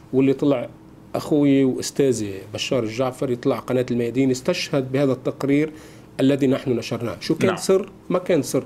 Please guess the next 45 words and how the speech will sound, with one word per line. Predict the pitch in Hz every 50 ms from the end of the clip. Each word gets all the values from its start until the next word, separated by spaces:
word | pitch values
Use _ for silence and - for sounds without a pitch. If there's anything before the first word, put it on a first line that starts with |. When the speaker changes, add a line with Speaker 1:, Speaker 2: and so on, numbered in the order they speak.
| 113 104
Speaker 1:
بس | 123 -
كان | - 156 147
بده | 147 156 147 147
شوية | - - 156 143 135 127
جهد. | 120 110 107 85 - - - - - - - - - - - - - - -
النواب | 123 139 147 160 175 175 147
والوزراء | 131 127 131 147 143 151 147 143 139
مش | 143 165 160 - -
في | - - - - 139 147
منهم | 147 147 143 143 135 123 117 117 110 107 - -
عندهم | - 123 135 131 127 127 117
جهد، | 113 127 143 156 175 175 175 156
بس | 135 131 -
في | - 156
منهم | 156 156 165 151
حرام | - - 165 170 180 170 170
يكونوا | 147 147 - 143 135 127
لا | 143 151
بمجلس | 151 156 160 156 151 151 -
النواب | 170 165 160 160 170 175 175 170
ولا | 165 160 175
الحكومة | 170 170 - - - 160 156 151 147 143 147 147 - - -
Speaker 2:
مهم. | 110 101 92 - - -
Speaker 1:
ولا | 139 139 160 165
بيقروا | 170 185 175 156 156
صحف | 151 - 180 - -
الصبح | - - - - 160 156 - -
يعني. | 123 113 101
Speaker 2:
تمام. | 131 117 95 - - - - - -
طيب | - -
بس | - 104 - -
ال-، | - - 123 113 -
ال-، | 120 113 107 104
اليوم، | 98 101 120 147 170 185 180 151 120 107 104
آه، | 104 104 104 101 101 101 98 98 98 104
لما | 104 107 113 117
سالم | 120 120 190 190 175 139
زهران | 127 127 127 123 156 156 160 156
عم، | 127 110 117 120 - 104
عم | 98 107 123 120 120 123 123 120 123 123 127 127 120 -
تمسك | 175 170 170 - - 151
هالملفات | 139 123 117 113 113 - - 147 139 123 -
وتفتحها | 120 110 104 104 101 101 104 117 104 135 170 139 - 135
و-، | 123 113 104 104 101
Speaker 1:
نعم. | - 120